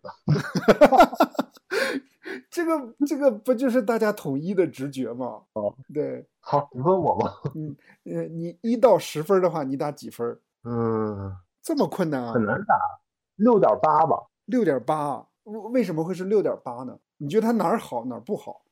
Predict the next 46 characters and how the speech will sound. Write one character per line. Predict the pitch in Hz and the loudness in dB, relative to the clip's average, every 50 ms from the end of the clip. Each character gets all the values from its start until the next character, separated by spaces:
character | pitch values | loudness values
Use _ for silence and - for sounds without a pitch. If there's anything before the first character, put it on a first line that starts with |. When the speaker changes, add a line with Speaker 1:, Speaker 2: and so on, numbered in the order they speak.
| _ | _
Speaker 1:
因 | - 160 175 | -2 2 2
为 | 190 | 2
它 | 180 185 - | 2 0 0
这 | - 208 | 2 2
个 | 175 165 | 2 4
电 | 147 196 196 165 | 4 6 6 6
影 | 123 98 95 - | 4 2 0 -4
吧， | - 92 92 82 - - - _ | -4 -4 -4 -4 -4 -10 -18 _
主 | 98 101 | -4 0
要 | 117 147 175 156 127 107 - - _ _ _ | 4 4 6 6 6 4 2 -2 _ _ _
是 | - - - 165 165 151 | -14 -4 0 2 2 2
以 | 117 101 98 104 - 71 76 - - _ _ _ _ | 0 -2 -6 -10 -10 -12 -12 -14 -16 _ _ _ _
张 | - 123 127 165 175 | 0 2 4 4 4
国 | 139 117 107 110 | 4 6 6 6
立 | 131 165 147 117 | 6 4 2 0
和 | 107 - 117 113 | 2 2 2 2
于 | 113 110 120 | 2 2 0
和 | 123 - - 139 | -2 0 -2 0
伟 | 120 107 - - 107 | 2 2 0 0 -2
两 | 104 104 90 - - | -6 -8 -8 -8 -8
个 | 101 | -4
人 | 98 92 92 101 - | -2 -2 -2 -2 -6
串 | - - 151 120 | -4 -4 -4 -4
成 | 104 107 107 | -2 0 0
了 | 113 123 | 0 0
两 | 120 - - - _ | 0 -2 -6 -12 _
条， | 95 85 - | -18 -14 -6
两 | 110 104 95 90 | -4 -4 -4 -4
条 | - - 92 92 | -8 -10 -12 -12
线。 | - - - 180 151 - - _ _ _ _ _ _ | -12 -2 2 2 2 2 0 _ _ _ _ _ _
Speaker 2:
嗯。 | 165 151 143 | -6 0 2
Speaker 1:
他 | 175 | 4
俩 | 175 156 - - 92 | 4 4 4 2 0
呢， | 190 - 208 208 | 0 0 2 4
亦 | 208 220 - | 4 4 4
正 | - 156 127 110 | 2 -2 -6 -6
亦 | 107 101 101 | -6 -6 -8
邪， | 98 - - - 90 90 92 | -8 -10 -10 -8 -4 -2 -2
然 | 95 98 92 95 95 | 0 0 -2 -4 -2
后 | 127 147 143 131 | 0 0 2 2
呢， | 120 120 - - _ _ _ _ _ | 2 0 0 -4 _ _ _ _ _
本 | 117 107 95 | 2 2 2
身 | 92 - 147 147 147 | 2 2 2 2 4
代 | - 175 156 | 4 4 4
表 | 123 120 - | 4 4 2
了 | - - | 2 -2